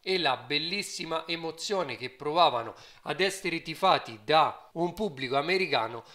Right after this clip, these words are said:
non aveva precedenti, quindi conferma che Call of Duty Black Ops due era semplicemente bilanciato in ogni suo aspetto. E ricorda ad esempio che quando si venivano presi di sprovvista da un team che utilizzava ad esempio le, le granate stordenti,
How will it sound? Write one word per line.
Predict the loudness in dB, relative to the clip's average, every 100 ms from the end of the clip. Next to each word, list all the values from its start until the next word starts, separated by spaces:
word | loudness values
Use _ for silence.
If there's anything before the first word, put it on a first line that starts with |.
| -20 -4
non | 2 6
aveva | 6 4 4 4 2
precedenti, | 0 -2 0 -2 -2 -2 -8 -14 -18 -8
quindi | -2 -2 0
conferma | 2 2 2 2 2 0 -2 -4 -14
che | -6 -4
Call | 2 2
of | 2 -2
Duty | -4 -4
Black | -2 -2 0
Ops | -4 -6 -8
due | -4 -2 0
era | 2 2 2
semplicemente | -2 -8 -6 -4 -2 0 -2 -4 -10
bilanciato | -4 0 0 -2 -2 -2 -2 -8 -6
in | -6 -4
ogni | -6 -8 -10 -12
suo | -10 -4
aspetto. | -2 -4 -4 -4 -4 -6 -8 -6
E | -2
ricorda | -2 4 4 4 -2
ad | -2
esempio | 0 4 2 0 -10
che | -12
quando | -4 -2 -2 -4
si | -6
venivano | -4 -4 -2 -2 -2 -4
presi | -2 -2 -2
di | -6
sprovvista | -10 -6 -6 -4 -6 -4 -4
da | -2
un | -4 -2
team | 2 2 0 -4
che | -6
utilizzava | -4 -4 -6 0 4 4
ad | 2
esempio | -2 -4 -4 -8
le, | -8
le | -6 -2
granate | 0 2 2 0 -4
stordenti, | -4 -2 -2 -4 -6 -6 -8